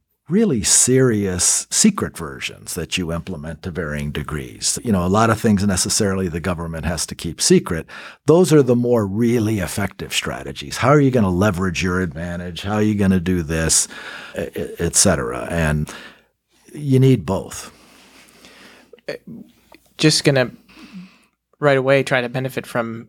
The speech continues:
Speaker 2: your sage guidance here and all the thought you've put into this. If you're looking at the system and the world as we see it right now and the strategy that's in place, what are some immediate things that jump to mind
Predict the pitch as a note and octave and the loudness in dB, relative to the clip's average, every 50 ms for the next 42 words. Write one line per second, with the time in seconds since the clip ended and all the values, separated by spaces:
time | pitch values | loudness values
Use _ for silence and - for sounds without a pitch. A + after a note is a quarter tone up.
0 | _ D#3+ C3+ B2+ B2+ A#2+ - - C3+ C3 B2+ B2 - C3 A#2+ B2+ C3 B2+ A2+ - | _ -14 -6 -6 -4 -2 0 0 0 0 0 0 0 2 2 2 0 -2 -2 -2
1 | B2 A#2+ B2 B2 A#2+ A#2 A#2+ B2+ B2 A#2 A#2 A#2+ A#2+ A2+ A#2 - - A#2+ C3 - | 0 2 2 0 0 0 2 2 2 2 2 0 -2 -2 -4 -4 -2 2 2 2
2 | D#3+ C#3 A2+ A2+ A2+ - - - - B2 B2 D3+ E3 D#3 D3 C#3 C3 A#2+ - A#2+ | 2 2 0 0 -2 -2 -6 -6 -4 -2 0 0 2 2 2 0 0 -2 -4 -6
3 | B2 - - - - - - - - D3+ D3 - - B2+ B2 B2 B2 A#2+ A#2+ - | -4 -4 -2 -2 -2 -2 -2 0 0 0 0 0 0 -2 -2 -2 -4 -8 -10 -14
4 | _ - C3 B2 A#2+ A#2+ A#2 A2+ A2 A2+ A2+ A#2 B2+ B2+ B2+ B2 A#2+ B2 A#2 A#2+ | _ -6 -6 -4 0 0 2 2 2 0 0 2 2 4 4 4 2 0 -2 -2
5 | A#2 A2+ - C3 B2 A#2 A2+ - _ - - B2 A#2+ A2+ B2+ B2 A#2+ A#2 A2+ A#2 | -4 -2 0 2 2 2 0 -2 _ -4 -2 -2 -2 -2 -2 0 0 2 2 0
6 | A2 - A2+ A2 G#2 - - B2+ A#2+ B2 G#2+ A#2 A2+ A2 A2 G#2 - A2 G#2 A2 | -2 -2 -6 -6 -6 0 0 2 0 0 -2 -2 0 0 0 -2 -2 -6 -4 -2
7 | A2+ A2 G#2 - - - - - - _ _ _ _ _ D3 D3 E3+ F#3+ F3 D3+ | -4 -4 -4 -6 -10 -16 -20 -20 -20 _ _ _ _ _ 2 4 6 6 4 4
8 | - - D3 C3 A#2 A2+ A#2 A#2+ B2 C3 C#3+ C#3+ C3+ - - - B2+ B2+ B2 B2 | 2 0 0 0 -2 -4 -6 -4 -2 0 2 2 2 0 0 -4 -4 -4 -2 -4
9 | A#2 A2+ - B2 A#2+ - A#2+ A#2 A#2 A#2+ B2 B2 A#2+ A#2 - | -4 -4 -4 -6 -4 -6 -6 -4 -4 -4 -4 -6 -8 -14 -18